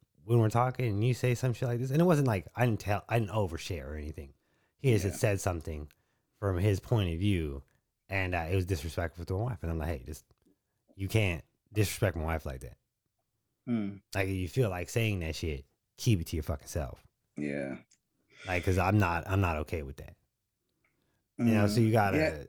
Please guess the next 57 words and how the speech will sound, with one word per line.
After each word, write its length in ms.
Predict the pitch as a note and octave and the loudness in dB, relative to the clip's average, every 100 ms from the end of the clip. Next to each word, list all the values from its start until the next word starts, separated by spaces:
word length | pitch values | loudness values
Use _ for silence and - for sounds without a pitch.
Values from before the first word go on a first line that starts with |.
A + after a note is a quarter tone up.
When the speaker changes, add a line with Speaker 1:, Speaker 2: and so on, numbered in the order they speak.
| - _ | -20 _
Speaker 1:
see 160 | - C3 | 0 2
that. 100 | A2 | 6
And 80 | B2 | 6
if, 100 | A#2 | 6
or 240 | A2 A2 | 4 4
if 60 | G2 | 2
it 40 | |
happens, 360 | G#2+ D#3 C3 G#2+ | 2 2 2 0
and 80 | |
if 60 | F#2 | 0
I 80 | F#2 | -2
were 120 | F2+ | -2
to 60 | F2 | 0
realize 520 | A2 E3 A2+ E2 D#2+ | 2 2 2 0 -4
it, 100 | E2 | -6
like, 180 | E2 E2 | -4 -4
it's, 140 | E2+ | -4
you 80 | G2+ | -2
got 240 | G2 F2 - | 0 0 0
to 320 | F#2+ E2 D#2 - _ | 0 0 -2 -8 _
stop 320 | - - G#2+ G#2 | -2 2 4 2
it 80 | |
right 340 | E2 F#2+ E2+ D2+ | -2 -2 -2 -4
there. 240 | F2 C2 - | -6 -8 -6
It's 120 | F#2+ | 2
not 220 | B2+ G#2+ | 2 2
like, 180 | F#2 D#2 | 0 0
"Oh, 60 | G2 | 2
I'll 100 | F#2+ | 2
deal 160 | F#2+ | 2
with 80 | E2 | 2
it 40 | |
later." 240 | E2+ F2+ E2 | 0 0 -2
Like, 260 | E2 D2 _ _ _ _ | -4 -8 _ _ _ _
no, 60 | G2+ | 0
you 180 | G2+ G2+ | 2 2
address 380 | F#2 G2+ F#2+ - | 2 2 2 0
that 300 | F#2 E2+ - _ | -2 -2 -8 _
in 280 | G#2+ G2+ G2 | -2 2 4
the 80 | F2+ | 2
moment 500 | F2+ D#2+ C#2 C#2 - _ _ _ _ _ - | 2 -2 -6 -14 -20 _ _ _ _ _ -10
and 140 | F#2+ | -2
fix 220 | A2+ - | 0 0
it. 80 | B1+ | -2
So 60 | G#2 | 0
Speaker 2:
Yeah. 60 | |
Speaker 1:
it 60 | F#2+ | 2
doesn't, 220 | A2 G2 | 4 2
'cause 120 | F#2+ G2+ | 2 0
if 80 | F#2+ | 2
you 80 | |
don't, 220 | G#2 A2 E2 | 2 0 -2
it's 100 | - | -2
going 160 | F2+ | -2
to 60 | F2 | -2
become 400 | E2 F#2 E2 D#2 | -2 -2 -2 -2
something 560 | - F2 E2 E2 D#2 | -4 -4 -4 -4 -6